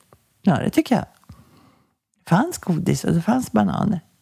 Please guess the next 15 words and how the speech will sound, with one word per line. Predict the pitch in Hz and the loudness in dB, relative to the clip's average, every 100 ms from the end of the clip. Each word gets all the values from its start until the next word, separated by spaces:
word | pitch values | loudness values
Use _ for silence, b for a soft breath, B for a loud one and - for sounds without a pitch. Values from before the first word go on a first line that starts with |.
| b b b b b b _ _ _ _ _ - | b b b b b b _ _ _ _ _ -4
Och | 180 175 | 0 0
så | - 165 | 2 0
t-, | 160 - - | 0 -2 0
var | 175 185 | 2 2
vi, | 180 180 185 180 | 0 0 0 0
var | 175 208 | 2 2
det | 208 | 2
väl | 190 | 2
lite | 208 185 139 - | 2 0 -2 -6
tufft | - 113 - | -2 -2 -2
i | 120 | -4
skolan | - 135 120 - - - | 0 0 0 -2 -2 -2
för | - - | -4 -2
mina | 65 62 - | 0 0 -2
bröder. | - - - - - | -4 -4 -2 -2 -4